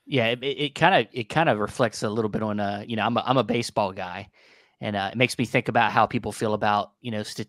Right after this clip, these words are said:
you know, looking at data for baseball. You know, they, they'll, they'll, a lot of teams these year, eh, around now, they're all very, uh, all about, like, looking at the data and saying, "Okay, well, this player should play when this pitcher's pitching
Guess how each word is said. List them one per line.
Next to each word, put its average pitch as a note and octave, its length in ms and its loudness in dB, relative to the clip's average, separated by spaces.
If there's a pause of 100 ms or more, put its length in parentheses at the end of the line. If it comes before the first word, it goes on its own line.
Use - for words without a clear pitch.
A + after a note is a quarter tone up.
you C3 100 -4
know, G#2 280 -2 (280)
looking C#3+ 320 2
at A#2 140 -2
data C3 300 6
for A#2 160 -2
baseball. A#2 500 2 (360)
You A2+ 80 -8
know, G#2+ 200 0 (420)
they, B2+ 160 2
they'll, B2 380 4
they'll, A#2+ 340 0 (400)
a B2 60 -4
lot C#3+ 160 6
of C#3+ 60 -2
teams C#3 340 -2
these B2 300 -4
year, B2+ 200 0 (100)
eh, A2 140 -14 (220)
around B2+ 340 4
now, A#2 460 2
they're A#2 200 0
all A#2 140 4
very, A2+ 440 -2 (200)
uh, G#2 280 -4 (640)
all C3+ 180 4
about, B2 340 4
like, A2+ 160 -4
looking B2+ 300 -4
at A#2+ 100 -4
the A#2 80 -10
data A#2+ 520 0 (260)
and A#2 120 -10
saying, A#2 320 -4
"Okay, A#2 240 -6
well, A#2 300 -4 (120)
this C3+ 200 -4
player C3+ 340 0
should A#2 240 -8
play C3 240 0
when A#2 140 -4
this B2 160 -4
pitcher's B2+ 380 -8
pitching B2 500 -6